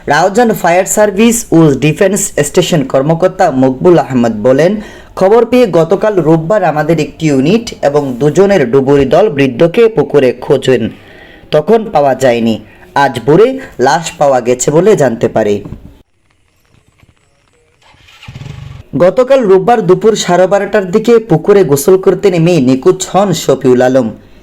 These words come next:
তিনি রাউজান সদর ইউনিয়নের মঙ্গলকালী গ্রামের রফিক চেয়ারম্যানের বাড়ির বাসিন্দা।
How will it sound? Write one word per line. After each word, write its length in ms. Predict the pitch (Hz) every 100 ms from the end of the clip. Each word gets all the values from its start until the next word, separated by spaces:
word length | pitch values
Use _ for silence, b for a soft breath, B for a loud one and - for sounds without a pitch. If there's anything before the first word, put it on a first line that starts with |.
| -
তিনি 240 | 143 190
রাউজান 440 | 156 131 127 170 180
সদর 420 | 160 170 156 143 117
ইউনিয়নের 560 | 135 143 156 180 214 226 B B
মঙ্গলকালী 760 | 139 156 175 220 226 220 214 208
গ্রামের 460 | 196 196 214 147
রফিক 380 | 139 147 202 190
চেয়ারম্যানের 540 | - 156 139 135 127
বাড়ির 440 | 120 127 180 220 143
বাসিন্দা। 720 | 131 127 143 131 120 113